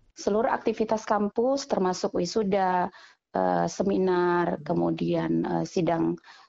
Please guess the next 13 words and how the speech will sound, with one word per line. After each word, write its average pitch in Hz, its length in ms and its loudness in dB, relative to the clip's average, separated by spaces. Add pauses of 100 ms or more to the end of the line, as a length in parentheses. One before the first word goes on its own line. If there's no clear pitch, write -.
(200)
eh, 165 160 2
munakasah, 185 800 0
sidang - 320 -2
akhir 185 240 0
bagi 180 240 0
mahasiswa, 175 720 0 (640)
eh, 170 240 2
itu 220 320 0
akan - 320 0
dijadwalkan 165 800 0 (160)
ulang 165 320 2
kembali, 160 560 2
artinya 180 720 0